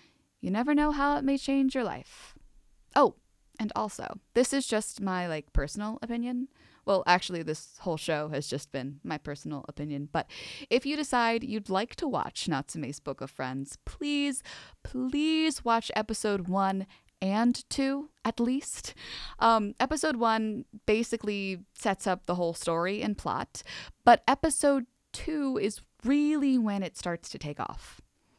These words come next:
Honestly, honestly, after you watch episode one, you can pretty much watch any episode in the series, as long as it's not one of the, like,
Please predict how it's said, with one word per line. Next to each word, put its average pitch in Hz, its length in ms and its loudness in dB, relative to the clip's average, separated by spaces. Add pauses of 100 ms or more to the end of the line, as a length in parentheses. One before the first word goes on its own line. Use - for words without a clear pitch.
(220)
Honestly, 240 560 4 (520)
honestly, 285 380 4
after 254 380 4
you 262 180 2
watch 196 300 2
episode 185 520 0
one, 185 500 0 (240)
you 202 120 -8
can 226 200 2
pretty 403 280 -4
much 392 260 -4
watch 214 400 0
any 170 300 -2
episode 277 480 0
in 277 60 4
the 285 100 4
series, 294 640 -4
as 208 280 4
long 208 240 2
as 185 160 0
it's - 240 -6
not 170 300 0
one 170 180 -2
of 165 60 -8
the, 165 100 -6
like, 156 380 -6